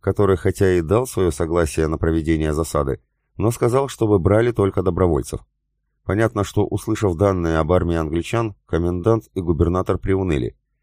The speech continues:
И причина тому имелась. Армия Брэдока насчитывала более трех тысяч солдат-ветеранов, прибывших с ним из Европы.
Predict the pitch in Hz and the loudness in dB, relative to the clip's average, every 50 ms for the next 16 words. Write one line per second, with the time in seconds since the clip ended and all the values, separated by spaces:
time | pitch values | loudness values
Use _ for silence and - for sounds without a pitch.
0 | _ _ _ - 131 147 - 165 139 - - 123 120 117 107 - 98 95 92 90 | _ _ _ -6 -6 -2 -2 -2 -2 0 -2 0 0 0 0 0 0 0 0 0
1 | 85 78 69 64 55 - - _ _ _ _ _ _ _ _ _ _ _ _ - | 0 -2 -4 -4 -8 -10 -14 _ _ _ _ _ _ _ _ _ _ _ _ -4
2 | 71 78 80 76 78 78 76 73 73 85 95 90 85 76 - 78 73 - - 80 | -2 0 0 0 0 -2 -2 0 2 2 2 2 2 0 0 -2 -4 -2 -4 -6
3 | 85 - - 95 - - 90 87 87 87 82 78 90 92 92 92 90 85 - 95 | -6 -6 -6 -6 -4 -2 -2 0 2 0 0 0 0 0 2 0 0 0 0 -2
4 | 101 98 - - - 101 95 - 104 98 - - - - 90 85 85 90 90 82 | -2 -2 -2 -4 -6 -4 -4 -4 -6 -8 -8 -12 -10 -6 -6 -4 -2 -2 -2 -2
5 | - 85 78 92 92 104 104 90 78 73 - _ _ _ _ _ _ - - 101 | -2 -4 -2 -2 -2 0 0 -2 -2 -6 -6 _ _ _ _ _ _ -4 0 2
6 | 104 104 120 120 107 - 117 107 - - - - - 107 107 104 - - 90 82 | 4 4 4 4 4 0 -2 -2 -2 -4 -14 -8 -6 -6 -6 -4 -4 -4 -4 -2
7 | 78 85 87 82 78 71 - - - | 0 0 0 0 0 -2 -2 -4 -10